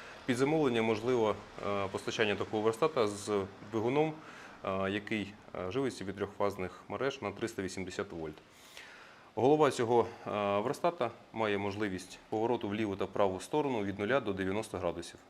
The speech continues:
Колона шліфована. Е, шпиндель має захисний екран з кінцевим вимикачем.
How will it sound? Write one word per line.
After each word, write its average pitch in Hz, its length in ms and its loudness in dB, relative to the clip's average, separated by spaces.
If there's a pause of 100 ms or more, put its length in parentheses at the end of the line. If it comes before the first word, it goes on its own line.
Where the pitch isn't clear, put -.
(800)
Колона 127 360 2
шліфована. 90 600 -2 (1800)
Е, 98 180 -2 (100)
шпиндель 151 380 -2
має 123 240 2
захисний 110 480 -2
екран 101 320 2
з - 40 -10
кінцевим 98 480 -4
вимикачем. 120 560 -2